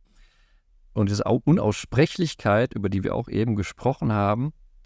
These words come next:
hat mich jetzt dazu motiviert, den Vers mitzunehmen, wo ich eben noch gesagt habe, der gefällt mir so gar nicht, weil er so abstrakt und trocken ist, aus der ersten Lesung, den Vers sechzehn. „Deine Stärke“, zu Gott gesprochen, „deine Stärke ist die Grundlage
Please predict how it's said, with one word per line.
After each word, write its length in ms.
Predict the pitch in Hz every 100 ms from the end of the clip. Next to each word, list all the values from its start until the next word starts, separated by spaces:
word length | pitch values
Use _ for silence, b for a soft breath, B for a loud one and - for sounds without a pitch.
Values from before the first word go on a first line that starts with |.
| _ _ _ -
hat 180 | - 143
mich 100 | 120
jetzt 180 | 110
dazu 240 | 113 - 127
motiviert, 600 | 120 - 98 139 170 120
den 160 | 175
Vers 320 | - 110 95 107
mitzunehmen, 560 | 101 - 104 110 120
wo 100 | 101
ich 100 | 98
eben 200 | 135 143
noch 180 | 127 -
gesagt 380 | 107 113 131 131
habe, 120 | 120
der 120 | 101
gefällt 320 | 98 113 123
mir 100 | 95
so 100 | 87
gar 220 | 85 101 127
nicht, 160 | 98
weil 120 | 90
er 80 | 85
so 220 | 78 -
abstrakt 480 | - - - 123 -
und 140 | 87 -
trocken 300 | - - -
ist, 280 | 117 - - _
aus 180 | - 90
der 140 | 92 85
ersten 360 | 107 - 117
Lesung, 280 | 107 120 117
den 160 | 92 90
Vers 320 | 90 87 -
sechzehn. 380 | - - - - _ _ _ _ _ -
„Deine 400 | 110 147 165 151
Stärke“, 640 | - 107 117 - 156 160 _
zu 160 | -
Gott 180 | 90 104
gesprochen, 540 | 117 - 113 104 110 95
„deine 320 | 107 156 147
Stärke 440 | - 117 127 -
ist 140 | - -
die 80 |
Grundlage 600 | 85 123 180 123 110 104